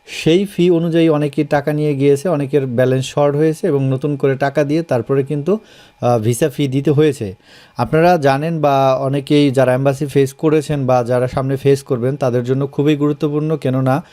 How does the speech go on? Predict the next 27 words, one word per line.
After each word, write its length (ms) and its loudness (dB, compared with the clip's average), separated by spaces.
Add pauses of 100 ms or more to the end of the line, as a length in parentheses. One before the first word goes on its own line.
(300)
আহ, 200 2
ভিসা 280 0
অ্যাপ্লিকেশন 460 -2
ফি 200 0
কিন্তু 500 0
পোল্যান্ড 320 2
সরকার 380 0
আবারও 300 2
ইনক্রিজ 440 0
করেছে। 400 0 (440)
পূর্বে 300 4
ছিল 180 -2
হচ্ছে 280 0
একশো 400 0
পঁয়ত্রিশ 680 0
ইউরো, 420 4
সমপরিমাণে 840 0
এক 200 0
এক 160 -2
দেশের 280 0
এক 160 0
একটা, 380 2
আহ, 220 0
কারেন্সি 460 -2
হিসেবে 460 2
ধরা 280 0
হয়। 200 0